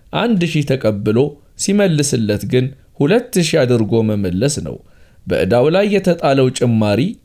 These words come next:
አራጣ ነው። የላቀው አላህ እንዲህ ብሏል፣ "ወአሐለ ላሁ ልበይዐ ወሐረመ ሪባ።" መሸጥን አላህ ፈቅዷል፣ አራጣንም እርም አድርጓል። ሱረቱል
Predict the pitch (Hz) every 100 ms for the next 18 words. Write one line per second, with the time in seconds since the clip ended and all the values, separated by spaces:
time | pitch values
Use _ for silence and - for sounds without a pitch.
0 | - - 180 101 92 131 143 80 - _
1 | _ - _ - 113 196 240 202 160 151
2 | 131 127 127 127 - 117 113 156 110 90
3 | 67 55 - - - - - 104 - 175
4 | 185 151 147 127 127 170 175 156 147 139
5 | 127 139 160 139 127 131 131 127 123 139
6 | 151 131 127 120 113 101 101 92 80 71
7 | 50 - _ _ - - 98 101 113 -
8 | 175 170 165 165 220 220 185 139 107 92
9 | 71 - - _ - _ - 156 135 117
10 | 95 104 139 151 185 202 190 104 92 87
11 | 87 80 62 - - - - 156 190 170
12 | 156 135